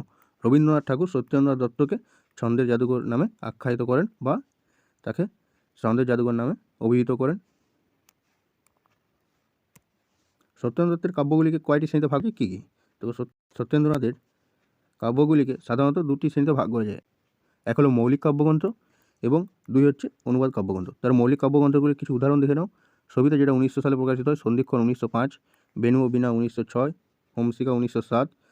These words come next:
ফুলের ফসল উনিশশো এগারো, কুহু ও কেকা উনিশশো বারো, তুলির লিখন উনিশশো চোদ্দো, অভ্র আবির উনিশশো ষোলো, হসন্তিকা উনিশশো সতেরো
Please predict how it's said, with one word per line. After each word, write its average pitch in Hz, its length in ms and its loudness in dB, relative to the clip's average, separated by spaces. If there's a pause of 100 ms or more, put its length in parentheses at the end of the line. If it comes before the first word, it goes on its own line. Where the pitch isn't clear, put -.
(220)
ফুলের 127 240 2
ফসল 123 240 -2
উনিশশো 120 280 -4
এগারো, 131 220 0
কুহু 123 320 -2
ও 127 40 -2
কেকা 123 220 -4
উনিশশো 120 320 -2
বারো, 113 200 -2 (120)
তুলির 117 180 -2
লিখন 117 220 -2
উনিশশো 117 240 -2
চোদ্দো, 117 300 -2 (640)
অভ্র 110 200 -4 (100)
আবির 123 180 0
উনিশশো 123 260 -2
ষোলো, 127 200 -2 (160)
হসন্তিকা 127 440 -4
উনিশশো 120 220 -4
সতেরো 131 240 -2